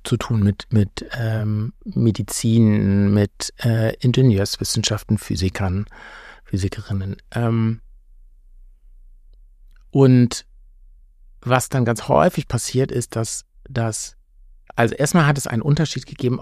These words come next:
f-, bevor ich studiert habe, habe ich auch mit genau derselben Art Mensch zu tun gehabt und es war auch immer in Ordnung. Seit ich irgendwo den Satz einfließen kann,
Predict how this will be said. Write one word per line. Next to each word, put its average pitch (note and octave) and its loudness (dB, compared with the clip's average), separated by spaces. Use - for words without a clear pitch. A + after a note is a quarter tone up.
f-, - -20
bevor B2+ 4
ich - -2
studiert A2+ -4
habe, F3 -2
habe A2+ -4
ich - -10
auch D3+ 4
mit A#2 -2
genau C3+ 2
derselben B2+ 2
Art A#2+ -4
Mensch A#2+ -2
zu C#3+ -6
tun E3+ -2
gehabt F#3 -2
und A#2 0
es - -6
war B2+ 0
auch G#2+ -6
immer E3 0
in C3 -2
Ordnung. C#3 0
Seit B2 0
ich - -2
irgendwo D#3 2
den B2+ 4
Satz C#3 0
einfließen B2 -2
kann, A#2+ 0